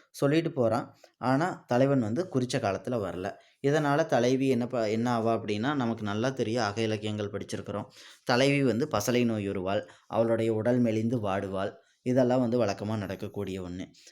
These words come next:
அதுக்கடுத்ததா தோழியர்கள் என்ன பண்ணுவாங்க? ஆறுதல் சொல்லுவாங்க. அதே தான். ஆனா அப்படி ஆறுதல் சொல்லியும் கூட அவளுடைய ஏக்கமானது கொஞ்சம் கூட குறையவில்லை. அடுத்ததா போரில் வெற்றி பெற்று தலைவன் திரும்பியதும்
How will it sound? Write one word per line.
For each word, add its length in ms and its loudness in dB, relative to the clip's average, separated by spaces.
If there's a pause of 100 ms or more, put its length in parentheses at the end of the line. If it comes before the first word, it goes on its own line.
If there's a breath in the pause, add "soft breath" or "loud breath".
(140 loud breath)
அதுக்கடுத்ததா 600 0
தோழியர்கள் 540 2
என்ன 180 2
பண்ணுவாங்க? 540 -4 (240 soft breath)
ஆறுதல் 440 0
சொல்லுவாங்க. 680 -10 (160)
அதே 320 -2
தான். 220 -8 (140 soft breath)
ஆனா 300 2
அப்படி 280 -2
ஆறுதல் 460 0
சொல்லியும் 440 -2
கூட 300 -4
அவளுடைய 480 2
ஏக்கமானது 760 -2
கொஞ்சம் 400 -4
கூட 280 -4 (280 loud breath)
குறையவில்லை. 840 0 (180 soft breath)
அடுத்ததா 680 -2 (1600)
போரில் 420 4
வெற்றி 360 0
பெற்று 560 -8 (220 soft breath)
தலைவன் 460 2
திரும்பியதும் 680 -4